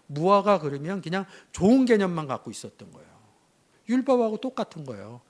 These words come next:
생명의, 성령의 율법과 죄와 사망의 율법. 성경은 두 가지의 논법으로 또 해주는 부분들이 있다고, 단어. 단어에서 그렇게 표현한답니다. 그 육지가 말랐다는 건 마른 나무 이런다고요.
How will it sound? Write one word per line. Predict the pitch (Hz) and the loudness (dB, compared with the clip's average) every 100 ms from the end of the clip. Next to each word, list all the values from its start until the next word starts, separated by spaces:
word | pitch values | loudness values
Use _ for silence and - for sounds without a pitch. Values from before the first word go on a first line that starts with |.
| _ - | _ -14
생명의, | - 208 196 170 226 | -6 -4 -2 -4 -6
성령의 | - 220 214 180 143 | -4 -4 -4 -4 -8
율법과 | 110 - 117 - 139 - _ _ | -10 -14 -14 -12 -14 -14 _ _
죄와 | - 139 135 | -6 -2 -2
사망의 | 127 151 156 127 | -4 -8 -10 -12
율법. | 90 - - _ _ _ _ | -16 -20 -20 _ _ _ _
성경은 | - 247 254 233 214 | -6 -2 0 0 -4
두 | - 165 | -4 2
가지의 | 220 220 208 | 2 4 0
논법으로 | 147 143 151 127 139 143 | -2 -4 -6 -6 -10 -10
또 | 170 143 | -10 -8
해주는 | 233 247 214 | -8 -6 -8
부분들이 | 156 107 110 104 98 _ | -8 -14 -16 -16 -20 _
있다고, | - 92 _ | -20 -20 _
단어. | - _ _ _ _ _ _ _ _ _ _ - | -20 _ _ _ _ _ _ _ _ _ _ -8
단어에서 | 135 170 170 139 | -2 0 0 -2
그렇게 | 139 107 123 | -6 -8 -14
표현한답니다. | - 208 180 139 107 - 98 _ _ _ _ _ _ _ _ _ _ _ _ _ _ _ _ _ _ _ _ _ _ _ | -6 -6 -6 -8 -14 -20 _ _ _ _ _ _ _ _ _ _ _ _ _ _ _ _ _ _ _ _ _ _ _ _
그 | 240 190 | -8 -6
육지가 | 202 - 240 | -6 -2 0
말랐다는 | 190 156 175 175 151 139 | 2 2 2 0 -6 -6
건 | |
마른 | 160 120 151 147 | -2 0 0 -6
나무 | 101 101 113 | -10 -12 -16
이런다고요. | 82 82 - - | -18 -20 -20 -20